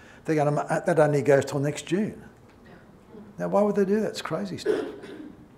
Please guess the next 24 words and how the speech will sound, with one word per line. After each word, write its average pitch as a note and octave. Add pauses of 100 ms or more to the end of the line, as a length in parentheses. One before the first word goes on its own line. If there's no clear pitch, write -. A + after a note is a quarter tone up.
(720)
So -
that's E3+
called E3+
the C#3+
work C3+
bonus. C3 (960)
But -
it's, F3+
it's F3+
a D#3+
campaign F3
that's C3
been C3
pretty B2
successful. D#3 (920)
Now, E3
there's D#3+
a D3
great F3+ (640)
concession C#3
calculator. B2 (240)
What D#3+
National G#3
Seniors A#2+